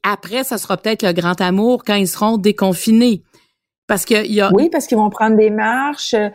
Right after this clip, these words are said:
Speaker 2: ils discutent sur Internet, font du FaceTime, ils font des choses qui, qui permettent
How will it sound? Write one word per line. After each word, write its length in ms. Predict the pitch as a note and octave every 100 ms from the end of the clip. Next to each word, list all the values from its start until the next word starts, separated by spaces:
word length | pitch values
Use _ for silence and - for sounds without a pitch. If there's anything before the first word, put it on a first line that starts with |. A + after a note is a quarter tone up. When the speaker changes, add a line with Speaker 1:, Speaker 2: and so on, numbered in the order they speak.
| - _
Speaker 2:
ils 100 | G#3
discutent 420 | F#3 - - A#3
sur 160 | - G#3+
Internet, 680 | G#3 G#3 G3+ G#3 A#3 C4+ C4+
font 220 | A#3 G#3
du 100 | G3
FaceTime, 760 | - G#3 G3+ G3 - B3+ C4 B3
ils 40 |
font 180 | A3 C#4+
des 180 | C4 G3
choses 400 | - C#4+ D4+ D4
qui, 200 | - G3
qui 160 | - A3
permettent 560 | - C4 B3 A3 A#3